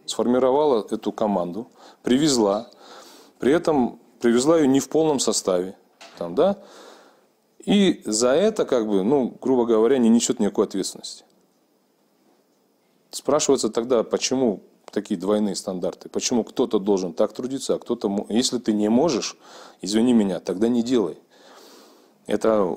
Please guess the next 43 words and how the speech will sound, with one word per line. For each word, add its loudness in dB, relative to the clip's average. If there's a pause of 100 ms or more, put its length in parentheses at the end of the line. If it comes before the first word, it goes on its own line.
(120)
обычно, -2
обыкно-, -2
э, -2
для -2
меня 2
это -4
всегда -2
было 2
правилом 0
жизни. -6
Если 0
не 0
можешь, -2
не -6
делай. -8
Вот -2
я 2
взялся, -2
я -2
начал -2
делать. -2
И -2
хорошо 0
мне, -2
плохо, 0
тяжело. 0 (280)
Это -2
никого 2
не 2
волнует. 0
Главное — 0
результат. -6 (720)
Главное, 2
что -2
мы 4
сделали. 0
Где 0
мы 2
взяли 2
деньги — 0
это -4
наши -2
проблемы. -6